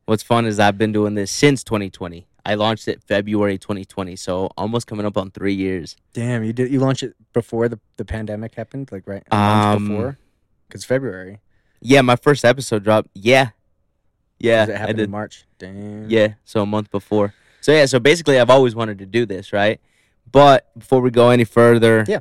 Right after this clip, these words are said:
Speaker 1: my guest today, thank you for driving out here.
Speaker 2: <laughs>
Speaker 1: A-, again, commuting on the weekend. Asher, go ahead and introduce yourself, man.
Speaker 2: Uh, yeah, hello. Uh, my name's Asher Smith, and my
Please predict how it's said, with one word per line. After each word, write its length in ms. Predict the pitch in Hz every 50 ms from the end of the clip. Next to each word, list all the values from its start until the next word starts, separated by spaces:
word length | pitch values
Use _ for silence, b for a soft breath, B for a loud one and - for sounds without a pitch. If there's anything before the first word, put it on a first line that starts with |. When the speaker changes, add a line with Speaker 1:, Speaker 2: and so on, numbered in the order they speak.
| - _ _ -
Speaker 1:
my 200 | 107 110 117 113
guest 420 | 107 98 117 123 123 120 - -
today, 560 | - 117 101 98 92 110 113 113 113 110 107 - _
thank 200 | - 101 107 - _
you 80 | 107 107
for 140 | - -
driving 500 | 110 107 101 - 110 107 110 113 104 110
out 220 | 110 110 110 110 110
here. 240 | 110 107 107 107 -
Speaker 2:
<laughs> 40 | -
Speaker 1:
A-, 180 | - 110 113 113 -
again, 340 | 117 117 113 117 117 113 110
commuting 440 | - - 117 113 113 117 120 120 113
on 140 | 113 113 110
the 80 | 110
weekend. 540 | 107 117 120 117 - - 113 107 107 110 110 B B B 151 147 B B B B
Asher, 380 | - 98 107 110 104 - - 95
go 180 | 90 101 95
ahead 160 | 101 104 104
and 80 | 104 98
introduce 480 | 101 101 98 - 92 95 98 104 - -
yourself, 300 | 92 - 92 90 92 95
man. 240 | 92 92 98 104 - _ _ _ _ -
Speaker 2:
Uh, 580 | 123 123 123 123 120 120 117 117 117 120 123 127 131
yeah, 180 | 208 214 139
hello. 300 | 107 127 165 185 117 98 95 _ _ _ _
Uh, 240 | 82 104 107 110 110
my 160 | 107 107 107
name's 380 | 107 104 104 104 104 104 - -
Asher 320 | - 98 101 104 - 113
Smith, 400 | 107 - - 123 143 220 254 - _ _ _ _ _ _ -
and 480 | 101 101 98 98 98 98 101 98 - _ _ _ _ _ _ _ _ _ _ _ _ _ _ _ _ _ _
my 800 | - 110 113 113 110 110 110 110 110 110 110 110 107 107 107 107